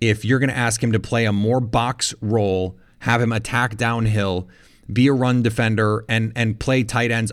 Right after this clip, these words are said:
underneath and in the middle of the field. That's where he's gonna be best. He's not gonna be covering receivers. He's not gonna be running guys down. I don't think he has the speed for that.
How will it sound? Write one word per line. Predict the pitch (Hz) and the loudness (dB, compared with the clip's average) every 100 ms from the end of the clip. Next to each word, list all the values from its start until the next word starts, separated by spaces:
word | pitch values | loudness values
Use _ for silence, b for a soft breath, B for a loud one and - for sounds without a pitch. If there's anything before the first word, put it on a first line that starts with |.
| - | -4
underneath | 123 117 110 104 104 - | -2 0 0 0 -4 -4
and | 113 | -2
in | 107 | 0
the | 104 | 0
middle | 101 95 | -2 -2
of | 92 | -4
the | |
field. | - 90 95 | -6 -8 -6
That's | 170 170 | -4 0
where | 160 | 0
he's | 139 127 | 0 0
gonna | 123 | 0
be | 104 107 | 0 0
best. | 92 80 - | 0 -2 -2
He's | 175 | -2
not | 160 151 | 0 0
gonna | 147 131 | 0 -2
be | 107 | -2
covering | 131 113 104 | -2 -2 -2
receivers. | 95 - 90 - - - b b b b | -2 -6 -8 -10 -18 -20 b b b b
He's | 147 | -2
not | 170 170 | 0 2
gonna | 160 | 0
be | 135 | 2
running | 123 123 117 | 2 2 2
guys | 107 95 | 2 2
down. | 98 | 0
I | 101 | 0
don't | 131 | 0
think | 143 120 | -2 -2
he | 123 | 0
has | 113 | 0
the | 110 | -2
speed | 101 - 110 104 95 | -6 -6 -2 -2 -2
for | - 90 | -6 -8
that. | 85 - | -8 -12